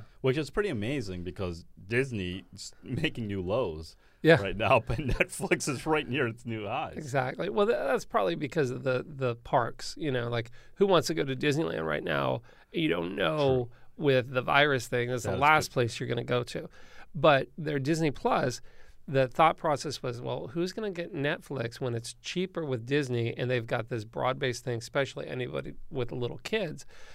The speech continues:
Speaker 2: But, you know, it's just this game changer where people are cutting the cord and now, you know, they can live together. It's not like an, the iPhone situation where you're either gonna do Android or you're gonna do an iPhone.
Speaker 1: Right.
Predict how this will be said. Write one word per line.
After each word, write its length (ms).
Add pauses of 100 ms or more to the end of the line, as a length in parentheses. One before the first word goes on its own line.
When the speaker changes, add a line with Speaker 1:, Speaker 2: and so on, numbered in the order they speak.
(500)
Speaker 2:
But, 400 (240)
you 140
know, 420 (140)
it's 320
just 280
this 280 (200)
game 360
changer 420
where 220
people 340
are 80
cutting 440
the 60
cord 540
and 240
now, 440
you 120
know, 80
they 140
can 260
live 380 (280)
together. 480
It's 180
not 220
like 180
an, 100 (200)
the 200
iPhone 440
situation 600
where 120
you're 360
either 340
gonna 200
do 180
Android 640
or 260
you're 140
gonna 180
do 160
an 80
iPhone. 440
Speaker 1:
Right. 100